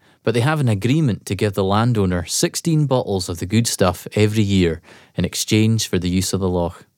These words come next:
We're not quite sure what Dalwhinnie means in Gaelic.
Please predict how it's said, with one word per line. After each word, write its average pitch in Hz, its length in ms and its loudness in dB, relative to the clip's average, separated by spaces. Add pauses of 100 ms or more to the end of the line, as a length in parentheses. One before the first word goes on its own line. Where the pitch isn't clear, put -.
(1000)
We're - 80 2
not 285 220 0
quite 175 260 2
sure 139 320 0
what 110 280 -2
Dalwhinnie 101 520 0
means 117 480 0
in 98 160 -4
Gaelic. 92 400 -2